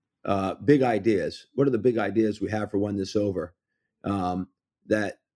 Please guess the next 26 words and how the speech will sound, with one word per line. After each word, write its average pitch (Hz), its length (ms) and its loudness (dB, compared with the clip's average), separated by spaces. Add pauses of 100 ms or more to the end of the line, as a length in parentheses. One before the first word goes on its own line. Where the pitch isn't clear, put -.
uses 123 400 2
technology, 107 760 0 (300)
uh, 101 160 0
for 98 220 -6
good? 98 260 0
You 104 80 -2
know, 113 220 -4 (160)
uh, 98 320 -2
in 113 80 2
my, 98 280 0
in - 80 -4
my 95 140 -2
book, 107 460 0 (420)
The 98 100 -2
Tree 127 180 2
of 110 80 2
Life 110 200 -2
and 107 100 -4
Prosperity, 104 600 0
on 92 100 -6
the, 90 160 -6
on 104 80 -4
the 98 60 -2
portion 139 360 0
of 98 140 0
Noah, 113 380 4